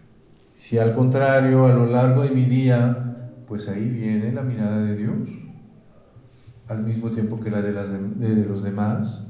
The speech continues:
pues ahí poco a poco puede ser la mirada de Dios que se va a imponer. <coughs> Entonces, ven, la fe se alimenta, crece con la palabra de Dios. La esperanza, ¿con qué crece la esperanza?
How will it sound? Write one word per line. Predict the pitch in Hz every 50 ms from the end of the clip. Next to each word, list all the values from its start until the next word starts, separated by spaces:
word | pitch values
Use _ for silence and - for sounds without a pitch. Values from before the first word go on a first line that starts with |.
| - - - - - - - - -
pues | 104 101 - 104
ahí | 98 101 104 104 - -
poco | - 113 120 117 117 120 143
a | 139 -
poco | - 117 104 110 - 123 127 127
puede | - 113 104
ser | 104 107 107 104
la | 107 104
mirada | 98 95 92 95 95 98
de | 98 98 98
Dios | 98 104 101 98 - -
que | - 101 92
se | - 101 90
va | 87
a | 87
imponer. | 87 87 87 - 107 95 - - 180 180 - - - - - - - - - - - - - - - - - - - - - - - - - - - - - -
<coughs> | - - - - - - 277 233 - - - - - - - - - - - - - - - - -
Entonces, | - - 127 123 147 165 -
ven, | 160 170 170 175 196 214 226 - - - - - - -
la | 135 127 127 127
fe | 127 127 - - - 175 180 220 240 - - - - - - - - - - - - - - - - -
se | 127
alimenta, | 117 113 113 110 110 117 135 170 190 190 175 143 127 - 107 95 - - - - -
crece | - 170 170 151 - - - - - -
con | - 101 98
la | 101 -
palabra | - 98 95 95 95 92 90
de | 87 82
Dios. | 80 82 - - - - - - - - - - - - - - - - - - - _ _ -
La | 123 139
esperanza, | 165 127 - - - 160 156 175 185 180 185 - - - 120 - -
¿con | 120 123 131 127 -
qué | - 208 214 196 180
crece | 180 185 196 208 - - - 160
la | 151 131
esperanza? | 127 - - - 127 117 120 113 110 113 104 - - 82 - - - -